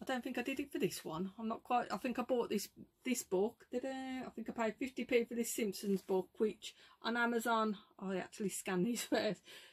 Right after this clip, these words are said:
is going for, like, fifteen pound odd, and eBay not a lot at all. So this was before I used the,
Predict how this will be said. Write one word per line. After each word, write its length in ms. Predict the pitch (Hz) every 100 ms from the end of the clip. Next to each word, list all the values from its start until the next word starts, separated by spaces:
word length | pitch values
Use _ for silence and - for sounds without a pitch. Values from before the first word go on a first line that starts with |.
| _ -
is 300 | 233 226 -
going 340 | - 226 214
for, 120 | 214
like, 200 | 226 185 -
fifteen 460 | 233 - 233 220
pound 320 | - 202 185
odd, 180 | 185 185
and 160 | 196 196
eBay 460 | 202 190 180 185
not 240 | 185 180 190
a 40 |
lot 160 | 185 -
at 180 | - 202
all. 280 | 180 160 156 _ _ _ _ _
So 320 | - 208 185 180
this 160 | 226
was 120 | 226 -
before 400 | 196 226 208 202
I 40 |
used 380 | 196 202 196 -
the, 360 | 196 190 185